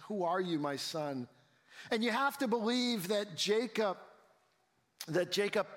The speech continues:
positioned himself for this question. He had to know it was coming. He had to get ready for it. He had to know it was coming.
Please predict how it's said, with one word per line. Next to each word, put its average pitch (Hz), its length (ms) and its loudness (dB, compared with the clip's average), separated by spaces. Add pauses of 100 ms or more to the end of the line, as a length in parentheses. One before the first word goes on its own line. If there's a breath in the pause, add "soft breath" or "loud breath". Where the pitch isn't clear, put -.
(500)
positioned 180 680 0
himself 165 640 -2
for 170 80 -2
this 156 180 -2
question. 175 500 -6 (200 loud breath)
He 233 120 4
had 240 300 2
to 233 80 2
know 214 280 4
it 202 60 0
was 165 200 0
coming. 185 440 0 (180 loud breath)
He 220 120 4
had 247 260 2
to 254 80 0
get 214 160 2
ready 196 360 2
for 185 280 0
it. 175 60 2
He 202 80 0
had 262 200 2
to 262 60 0
know 226 220 4
it 220 60 2
was 190 180 2
coming. 190 420 0